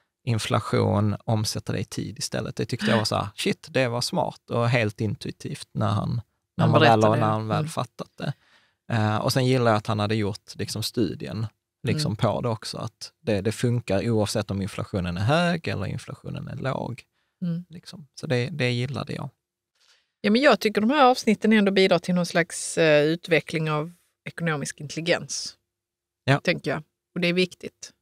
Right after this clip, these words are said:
Speaker 1: Ja.
Speaker 2: Även om man inte fattar allt eller håller med om allt så kan, så sätter det igång hjulen,
Speaker 1: Nej,
Speaker 2: tror
Speaker 1: vi
Speaker 2: jag.
Speaker 1: har ju hört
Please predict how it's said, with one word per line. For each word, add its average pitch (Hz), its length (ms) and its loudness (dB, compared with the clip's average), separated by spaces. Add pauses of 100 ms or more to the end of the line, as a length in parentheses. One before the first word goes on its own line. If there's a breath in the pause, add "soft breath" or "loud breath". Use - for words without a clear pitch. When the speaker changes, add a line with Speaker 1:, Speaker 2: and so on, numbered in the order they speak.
(100)
Speaker 1:
Ja. 123 220 0 (360)
Speaker 2:
Även 196 200 6
om 190 60 6
man 185 100 4
inte 185 140 -4
fattar 165 520 2
allt 147 280 2
eller 147 100 0
håller 156 180 0
med 147 240 2
om 156 100 -2
allt 147 240 -4
så 170 120 -6
kan, - 220 -6
så 170 440 4
sätter - 280 -2
det 175 80 4
igång 185 320 8
hjulen, 151 480 4
Speaker 1:
Nej, 113 80 4
Speaker 2:
tror 120 100 6
Speaker 1:
vi 117 40 6
Speaker 2:
jag. 117 80 6
Speaker 1:
har 117 80 6
ju 110 60 4
hört 117 220 2